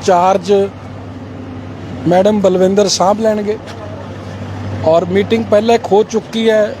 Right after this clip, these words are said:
ਉਹਦੇ ਵਿੱਚ ਕਈ ਸਾਰੇ ਏਜੰਡੇ ਪਾਸ ਹੋ ਚੁੱਕੇ ਨੇ। ਮੀਟਿੰਗ ਪਹਿਲਾਂ ਇੱਕ, ਜਿਸ ਦਿਨ ਪ੍ਰਧਾਨਗੀ ਦੀ ਚੋਣ ਹੋਈ ਸੀ, ਉਸ ਤੋਂ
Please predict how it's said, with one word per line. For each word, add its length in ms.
ਉਹਦੇ 160
ਵਿੱਚ 160
ਕਈ 240
ਸਾਰੇ 260
ਏਜੰਡੇ 440
ਪਾਸ 360
ਹੋ 60
ਚੁੱਕੇ 380
ਨੇ। 200
ਮੀਟਿੰਗ 420
ਪਹਿਲਾਂ 320
ਇੱਕ, 560
ਜਿਸ 220
ਦਿਨ 160
ਪ੍ਰਧਾਨਗੀ 560
ਦੀ 180
ਚੋਣ 220
ਹੋਈ 180
ਸੀ, 180
ਉਸ 160
ਤੋਂ 320